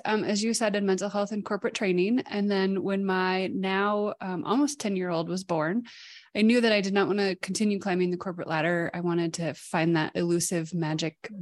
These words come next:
balance that we all want in life, where we're working just enough and home with our families just enough.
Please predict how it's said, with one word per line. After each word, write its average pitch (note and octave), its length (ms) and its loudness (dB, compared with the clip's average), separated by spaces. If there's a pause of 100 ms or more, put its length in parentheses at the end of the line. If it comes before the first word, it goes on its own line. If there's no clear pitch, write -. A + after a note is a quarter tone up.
(300)
balance D#3+ 680 0
that - 200 -2
we G3 160 2
all F#3+ 180 2
want F3+ 240 2
in F#3+ 140 0
life, F#3 280 0
where F3+ 120 -4
we're D#3+ 120 -2
working G3+ 300 -2
just G3+ 240 -2
enough G3 300 2
and D#3+ 100 -2
home E3+ 180 0
with F#3 140 -4
our D3+ 100 -6
families F3+ 380 2
just - 260 -4
enough. F#3+ 300 0